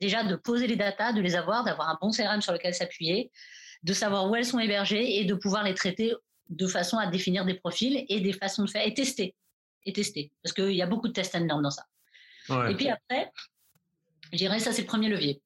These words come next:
Speaker 1: Deuxième levier, pour moi, c'est, euh, tout ce qui est processus d'inside sales et de nurturing. Donc, ça vient bien
Speaker 2: Ok.
Speaker 1: sûr avec la data, hein. Euh, trois chiffres pour donner des petites tendances. Euh, euh, quarante pour cent des refus le sont plus après six mois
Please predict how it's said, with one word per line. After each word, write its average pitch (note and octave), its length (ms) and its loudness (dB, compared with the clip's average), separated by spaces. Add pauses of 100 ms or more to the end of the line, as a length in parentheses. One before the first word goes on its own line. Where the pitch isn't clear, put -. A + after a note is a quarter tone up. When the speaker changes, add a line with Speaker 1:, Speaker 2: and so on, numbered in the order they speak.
Speaker 1:
Deuxième B3 400 2
levier, A#3 320 2
pour A#3 160 0
moi, A3 180 2
c'est, A3 360 0
euh, E3+ 100 0
tout G#3 120 -2
ce - 60 -2
qui G#3+ 180 0
est G#3+ 40 0
processus A3 560 0
d'inside G3 400 0
sales G#3+ 220 0
et G3 80 2
de F3+ 40 4
nurturing. F3+ 600 0 (400)
Donc, D#3+ 100 0
ça F#3+ 160 0
vient A3 240 2
bien G3 140 2
Speaker 2:
Ok. - 60 2
Speaker 1:
sûr G#3 120 2
avec F3 180 0
la E3+ 200 -2
data, F3+ 120 -2
hein. G3+ 240 0 (880)
Euh, E3+ 480 2 (320)
trois G3 240 0
chiffres A#3+ 500 0 (120)
pour E3+ 120 -2
donner F3+ 220 2
des F3+ 120 2
petites - 280 -6
tendances. F#3+ 480 2 (240)
Euh, D3 560 2 (600)
euh, D#3 160 -2 (500)
quarante A#3 340 0
pour A#3 140 0
cent A3 160 2
des F#3+ 120 4
refus G3 400 2
le A3+ 80 4
sont F#3 220 2
plus A3 160 0
après G3 240 0
six - 180 2
mois D3+ 240 2